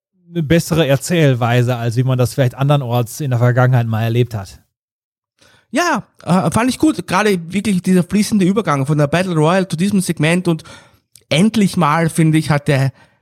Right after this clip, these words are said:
Speaker 2: World Champion auch wie ein, äh, World Champion gewirkt. Er hat erstmal ordentlich ausgeteilt. Er hat die Buckshot Lariat gezeigt. Er hatte nochmal eine recht gute Promo gehalten. Ich finde, das war mit das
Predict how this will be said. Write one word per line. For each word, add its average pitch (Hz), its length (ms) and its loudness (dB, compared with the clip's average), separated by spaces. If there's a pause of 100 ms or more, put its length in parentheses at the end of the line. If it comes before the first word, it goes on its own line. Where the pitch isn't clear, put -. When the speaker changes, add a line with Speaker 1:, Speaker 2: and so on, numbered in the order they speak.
(340)
Speaker 2:
World 139 440 0
Champion 127 400 0
auch 110 220 -2
wie 117 140 0
ein, 110 160 0
äh, 107 140 0
World 110 240 -2
Champion 120 300 0
gewirkt. 120 420 0
Er 127 60 0
hat 120 120 -2
erstmal 123 280 -2
ordentlich 120 320 0
ausgeteilt. 180 880 -2 (460)
Er 143 100 0
hat 147 120 -2
die 139 60 -2
Buckshot 165 400 -2
Lariat 170 340 2
gezeigt. 165 480 -2
Er 147 60 2
hatte 135 140 -2
nochmal 143 280 4
eine 135 220 0
recht 135 180 -2
gute 131 220 -4
Promo 190 360 2
gehalten. 151 580 0
Ich 139 140 -4
finde, 147 180 -2
das 143 200 -2
war 143 240 2 (320)
mit 190 300 2
das 170 240 -4